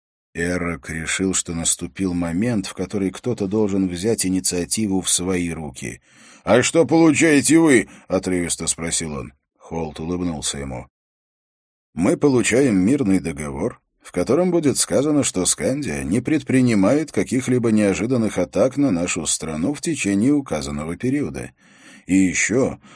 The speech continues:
в случае возникновения конфликтной ситуации, наши лучники смогут беспрепятственно вернуться домой».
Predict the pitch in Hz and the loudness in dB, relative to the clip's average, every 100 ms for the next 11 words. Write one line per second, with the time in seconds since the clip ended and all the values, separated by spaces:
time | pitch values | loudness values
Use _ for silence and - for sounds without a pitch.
0 | _ - 101 107 107 104 104 104 95 92 | _ -2 0 2 2 2 2 2 0 0
1 | 110 117 101 95 92 - 101 110 - 87 | 2 2 2 0 -2 -2 -4 -4 -2 -2
2 | 82 80 71 80 123 95 - 80 92 135 | -2 -4 -4 2 2 2 -2 0 0 2
3 | - 143 165 151 143 143 131 120 131 139 | 2 2 2 0 0 0 0 0 0 0
4 | 123 123 113 131 - 110 113 131 117 - | 0 -2 0 -2 -2 -2 -2 0 -2 -2
5 | 101 107 104 104 104 92 - 95 101 120 | -2 0 0 -2 0 -2 -2 -4 -4 -4
6 | - - | -6 -12